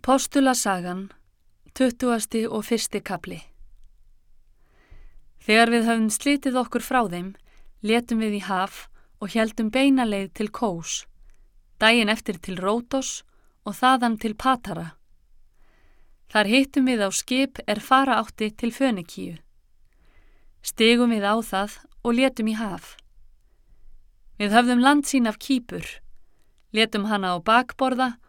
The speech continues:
og sigldum til Sýrlands og tókum höfn í Týrus. Þar átti skipið að leggja upp farminn. Við leituðum uppi lærisveinana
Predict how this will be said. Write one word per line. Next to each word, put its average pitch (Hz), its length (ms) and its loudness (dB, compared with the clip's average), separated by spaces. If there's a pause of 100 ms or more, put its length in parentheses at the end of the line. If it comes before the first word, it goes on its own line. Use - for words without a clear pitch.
(200)
og 233 80 -2
sigldum 262 480 0
til 240 160 0
Sýrlands 208 800 -2 (500)
og 240 140 0
tókum 269 340 2
höfn 208 240 -2 (240)
í 240 80 0
Týrus. 208 640 -6 (1400)
Þar 262 300 10
átti 240 180 0
skipið 262 480 0
að 220 160 0
leggja 254 320 0
upp - 160 -14
farminn. 180 460 0 (1700)
Við 214 160 2
leituðum 262 480 4
uppi 247 220 0
lærisveinana 196 720 0